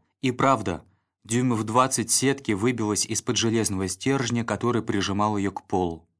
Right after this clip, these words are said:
«Наверное, это моя работа», сказал он. «Еще бы так гоняться за кошкой. Нет, не то.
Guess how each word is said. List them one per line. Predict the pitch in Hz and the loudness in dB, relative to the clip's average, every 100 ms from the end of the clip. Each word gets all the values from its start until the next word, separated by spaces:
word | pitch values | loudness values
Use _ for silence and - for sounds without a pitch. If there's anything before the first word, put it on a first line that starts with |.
| _ _ _ _ _ _ _ - | _ _ _ _ _ _ _ -6
«Наверное, | 92 98 113 196 180 170 165 | -4 -2 2 2 4 4 2
это | 135 143 143 | 2 2 4
моя | 143 131 113 | 4 4 4
работа», | 95 92 87 - _ _ - | 2 -2 -8 -16 _ _ -6
сказал | - 104 98 95 | 0 0 0 -2
он. | 98 92 80 _ _ _ - | -2 -6 -8 _ _ _ -2
«Еще | 127 - 254 170 | 2 4 4 4
бы | - | 2
так | - 131 | 2 2
гоняться | 120 135 131 107 | 4 2 2 2
за | 113 | 0
кошкой. | 135 120 - 113 - _ _ _ - | 2 0 -2 -10 -14 _ _ _ -4
Нет, | 127 123 117 | 2 2 2
не | 147 | -2
то. | - 101 | 2 0